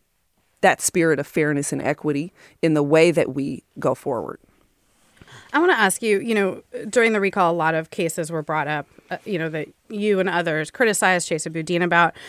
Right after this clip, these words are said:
Speaker 2: And one of them is actually one involving a murder of a family member of yours, I think a cousin of your,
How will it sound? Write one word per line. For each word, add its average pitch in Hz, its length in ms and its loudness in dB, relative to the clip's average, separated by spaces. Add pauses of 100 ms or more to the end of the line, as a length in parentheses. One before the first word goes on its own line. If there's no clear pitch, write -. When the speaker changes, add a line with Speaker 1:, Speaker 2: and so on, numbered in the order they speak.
(580)
Speaker 2:
And 269 160 6
one 311 120 8
of 339 140 4
them 262 180 4
is 226 120 2
actually 202 420 2
one 196 180 2
involving 175 460 2
a 160 220 -2
murder 190 260 0
of 165 100 -2
a 165 60 -4
family 170 300 -4
member 160 280 -6
of - 120 -6
yours, 156 240 -6
I 165 60 -4
think 170 180 -6
a 165 60 -6
cousin 165 500 -2
of 160 280 -6
your, 147 320 -6